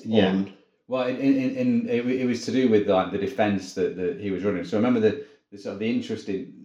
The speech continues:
Speaker 1: from a legal perspective, the interesting thing about, um, the case involving, uh, Tom Binns is, is, is the defence that he's running, um, which is in relation to him,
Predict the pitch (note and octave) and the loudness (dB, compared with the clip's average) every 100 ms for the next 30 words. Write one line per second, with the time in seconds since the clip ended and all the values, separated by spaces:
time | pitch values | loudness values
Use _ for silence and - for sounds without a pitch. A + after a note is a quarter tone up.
0 | - - A#2+ G#2+ C#3+ C3+ F#2 G#2+ F#2 F#2 | -20 -10 -6 0 2 2 0 -8 -12 -12
1 | F2 G2+ E2 G#2 A2 G#2 F#2+ F2 E2+ D#2+ | -12 -14 -2 0 0 -2 -6 -6 -6 -8
2 | F2+ E2+ D#2+ E2 D#2+ D#2 - _ F2+ D#2 | -8 -8 -6 -6 -6 -10 -18 _ -18 -14
3 | D#2 D#2 D2+ - - G2 F2 F2+ E2+ E2+ | -14 -14 -18 -20 -20 -16 -14 -12 -12 -12
4 | E2+ E2 E2 D#2 _ _ - E2+ D#2+ - | -10 -10 -10 -18 _ _ -18 -16 -16 -16
5 | E2+ F#2 E2+ F2 E2+ - F2+ D#2+ - G2+ | -10 -8 -8 -10 -12 -14 -14 -16 -20 -16
6 | F#2 - F2 - F#2 F2 F2+ F2 E2+ D#2+ | -14 -14 -14 -8 -10 -8 -10 -10 -10 -12
7 | F#2+ F2+ D#2 - _ _ _ _ F2 E2+ | -8 -6 -8 -12 _ _ _ _ -14 -12
8 | E2 E2 E2 E2 E2+ - G2 - F2 F#2 | -12 -12 -14 -16 -18 -16 -16 -14 -12 -8
9 | F2+ F2 E2+ F2 E2+ - E2+ F2+ E2+ E2 | -8 -8 -8 -10 -14 -10 -10 -8 -8 -10